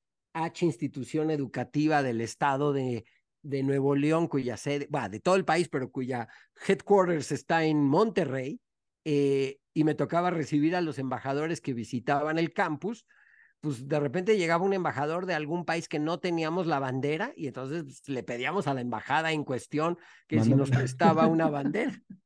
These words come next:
Speaker 2: <laughs> Fíjate que hay que, este, hay que mandarle a la República de Cocos porque no quisiera que sucediera que
Speaker 1: Exacto.
Speaker 2: viniera nuestro primer ministro y,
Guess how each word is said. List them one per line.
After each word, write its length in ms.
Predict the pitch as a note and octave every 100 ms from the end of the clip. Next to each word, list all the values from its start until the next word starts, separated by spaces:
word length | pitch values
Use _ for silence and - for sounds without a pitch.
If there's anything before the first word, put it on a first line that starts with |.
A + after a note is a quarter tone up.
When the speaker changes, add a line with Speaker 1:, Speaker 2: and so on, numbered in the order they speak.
| _ _
Speaker 2:
<laughs> 340 | - - - _ _ - _ _ _ _ _ _
Fíjate 260 | D3 D3+ C#3+
que 100 | C3
hay 100 | B2+
que, 520 | C#3 C3 B2 B2+ A2
este, 220 | - -
hay 80 | A2
que 80 | C#3
mandarle 320 | C3 A2+ A2+
a 60 | G2+
la 60 |
República 440 | F#2 F#2+ B2 B2 G2+
de 100 | F#2
Cocos 260 | G2 G2
porque 240 | - A2 A2+
no 180 | C3+ -
quisiera 500 | A3 - B2+ B2+ - _ -
que 100 | -
sucediera 600 | C3 A#2 A#2 A2 F#2 - _ _ _
que 100 | -
Speaker 1:
Exacto. 200 | D#3+ F#2
Speaker 2:
viniera 180 | A#2+ B2
nuestro 260 | A#2+ A2+ A#2+
primer 260 | B2 C3
ministro 580 | E3 G#3 G3 - C#3+ C#3+ _ _ _ _
y, 240 | A2+ G2